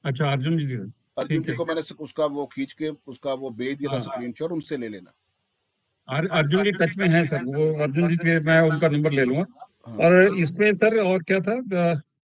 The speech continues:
Speaker 1: आपने एक और, ये आपने एक अष्टक वर्ग पढ़ाना था, वो नहीं पढ़ाया सर?
Speaker 2: अष्टक वर्ग
Speaker 1: जैसे
Speaker 2: नेक्स्ट
Speaker 1: लोग डिमांड
Speaker 2: session
Speaker 1: कर रहे हैं सर।
Speaker 2: में, ने-, next session में आ जाएगा।
Speaker 1: सर,
Speaker 2: और
Speaker 1: जैसे लोग
Speaker 2: जिसने
Speaker 1: डिमांड कर रहे हैं, छोटा एक session ले लें सर।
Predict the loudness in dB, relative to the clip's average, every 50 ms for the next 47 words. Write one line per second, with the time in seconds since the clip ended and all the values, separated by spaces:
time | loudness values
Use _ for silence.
0 | _ _ _ _ _ _ _ _ _ _ _ _ _ _ _ _ _ _ _ _
1 | -4 -2 -2 0 2 2 2 4 4 4 4 4 4 4 6 6 6 6 6 6
2 | 4 2 2 0 0 2 0 0 0 0 0 0 2 0 0 -2 -2 0 2 2
3 | 2 2 0 0 -2 -2 -2 -2 -2 -2 -2 -2 -2 -2 0 0 0 -2 -4 -6
4 | -8 _ _ _ _ _ _ _ _ _ _ -12 -12 -12 -12 _ -6 -2 0 2
5 | 4 4 6 6 6 6 4 4 4 2 2 2 2 2 2 2 2 2 2 0
6 | 0 -2 -4 -6 -6 -6 _ _ -6 -4 -4 -4 -2 -2 -2 -2 -2 -4 -6 -6
7 | -4 -4 -4 -6 -8 -12 -18 -20 _ _ _ _ _ _ _ _ _ _ _ _
8 | _ _ _ _ -4 -4 0 2 2 4 4 4 4 4 4 4 4 2 2 4
9 | 2 2 2 2 2 2 2 0 0 -2 -4 -6 -6 -4 -2 0 2 2 2 2
10 | 2 0 0 0 0 0 0 2 2 2 0 0 -2 -6